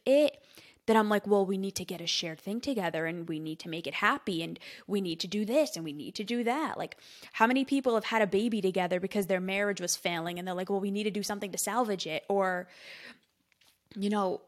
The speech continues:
whatever it might end up being. But I was in that moment and I'm like, "Oh my God, I can't do this. I can't do this anymore."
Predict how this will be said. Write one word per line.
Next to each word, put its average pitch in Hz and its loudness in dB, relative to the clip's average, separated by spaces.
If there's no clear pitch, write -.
whatever 214 0
it 190 2
might 196 -2
end 196 -4
up 190 -2
being. 202 -2
But 214 4
I 202 6
was 208 4
in 262 0
that 220 2
moment 208 -2
and 185 -4
I'm 196 -4
like, 190 -4
"Oh 208 -6
my 233 -6
God, 202 -6
I 208 -6
can't 196 -10
do 185 -6
this. 180 -6
I - -14
can't - -8
do 196 -4
this 208 -4
anymore." 190 -6